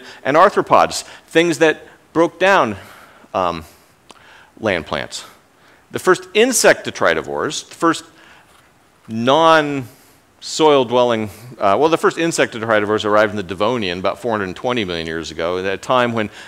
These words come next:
giant mushrooms dominated the landscape. Mushrooms that got to be, like, twenty feet tall were, were huge. Uh, the, the kind of, you know, land of the lost kind of, kind of, uh, science fiction view stuff. Uh, there was a time when that was there.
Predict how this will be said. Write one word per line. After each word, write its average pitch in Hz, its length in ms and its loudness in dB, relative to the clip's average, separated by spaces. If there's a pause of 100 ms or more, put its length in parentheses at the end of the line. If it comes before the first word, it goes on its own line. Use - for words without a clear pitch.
(140)
giant 139 340 2
mushrooms 92 560 -2
dominated 95 480 -2
the 87 80 -6
landscape. 92 540 -4
Mushrooms 95 400 -6
that 90 60 -8
got 92 180 0
to - 80 -18
be, 87 80 -6
like, 80 140 -6
twenty 101 280 -6
feet 101 260 -8
tall 92 380 -4 (260)
were, 87 140 -8
were 82 220 -6
huge. 107 500 -2 (220)
Uh, 90 200 0
the, 101 120 -8
the 110 180 -10
kind 120 260 -2
of, 104 80 0
you 98 60 -2
know, 92 160 -2
land 98 260 0
of 98 60 -2
the 92 60 -4
lost 95 420 2
kind 90 220 -2
of, 87 260 -6
kind 87 220 -8
of, 82 200 -10
uh, 80 220 -2
science 95 380 -4
fiction 92 460 -6
view 90 360 -10
stuff. - 680 -6
Uh, 101 160 0
there 143 80 0
was 190 100 0
a 196 60 -8
time 233 320 0
when 151 320 -6
that 175 180 -2
was 180 140 -6
there. 202 320 -2